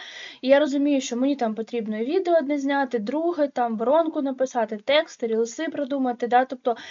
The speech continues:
продумати скрипти до, до продажу, дожимні. І отут я, я розумію, що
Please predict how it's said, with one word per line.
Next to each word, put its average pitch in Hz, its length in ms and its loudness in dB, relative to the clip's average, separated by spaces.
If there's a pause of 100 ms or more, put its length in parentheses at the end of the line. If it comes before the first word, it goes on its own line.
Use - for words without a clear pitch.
(220)
продумати 262 460 0
скрипти 247 420 -4
до, 311 180 6
до 254 260 -2
продажу, 269 440 2
дожимні. 254 640 0
І 294 100 -2
отут 349 320 -4
я, 262 240 4
я 285 340 2
розумію, 269 500 2
що 220 300 0